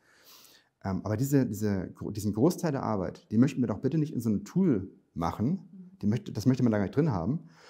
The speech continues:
ähm, sondern möchte man auf eine, eine Art Mittelware übertragen, die sehr nachhaltig ist als Technologie und Architektur. Und die es uns ermöglicht, dass wir die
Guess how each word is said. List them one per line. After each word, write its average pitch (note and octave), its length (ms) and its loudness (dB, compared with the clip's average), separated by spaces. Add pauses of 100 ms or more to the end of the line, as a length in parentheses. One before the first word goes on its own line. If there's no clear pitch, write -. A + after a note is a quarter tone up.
(260)
ähm, G#2 320 2
sondern B2+ 300 2
möchte C#3+ 220 2
man C#3+ 160 4
auf A#2+ 180 -2
eine, G#2+ 340 0 (220)
eine G#2+ 180 0
Art A2 140 -4
Mittelware B2 720 0 (380)
übertragen, F#2 800 -4 (340)
die A2 380 0 (500)
sehr G#2 240 -2
nachhaltig A2 580 0
ist - 460 -8
als - 200 -10
Technologie F#2 680 -2
und - 260 -8
Architektur. F2+ 720 -4 (460)
Und G2+ 160 -4
die B2 40 8
es B2 120 2
uns A#2+ 160 0
ermöglicht, G#2 640 0
dass - 140 -8
wir F2+ 80 -10
die F2 160 -6